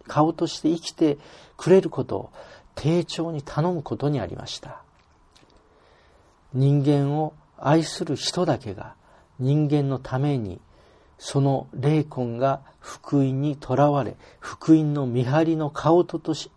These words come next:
顔として生きていけます。そして、そんな人だけが、生前は言うまでもなく、鼻先から息が止まる瞬間にも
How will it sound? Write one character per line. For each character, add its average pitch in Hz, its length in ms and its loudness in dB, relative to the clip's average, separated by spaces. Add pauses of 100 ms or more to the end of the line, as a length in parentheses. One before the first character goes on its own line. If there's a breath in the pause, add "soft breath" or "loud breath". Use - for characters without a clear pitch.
(120)
顔 160 280 6
と 165 140 0
し - 180 -6
て 160 200 0 (460 loud breath)
生 147 100 4
き - 160 -10
て - 320 2
い 117 120 -8
け 117 160 -4
ま 95 140 -10
す。 - 280 -16 (1800 loud breath)
そ - 160 -2
し 127 80 -2
て、 139 100 -2
そ 143 200 -4
ん 147 100 -6 (180)
な 151 200 0
人 156 540 -4 (280)
だ 131 160 0
け 175 180 0
が、 131 240 -8 (120)
生 147 340 4
前 156 160 4
は 143 140 2
言 135 120 0
う 131 40 -2
ま 131 140 0
で 120 100 -2
も 98 120 -8
な 85 120 -10
く、 - 180 -20 (340 loud breath)
鼻 131 260 0
先 - 280 -4
か 143 140 0
ら 135 240 -2
息 156 240 0
が 131 120 4
止 - 160 -6
ま 139 120 2
る 139 80 2
瞬 165 320 -2
間 156 300 -4
に 160 100 0
も 143 220 -2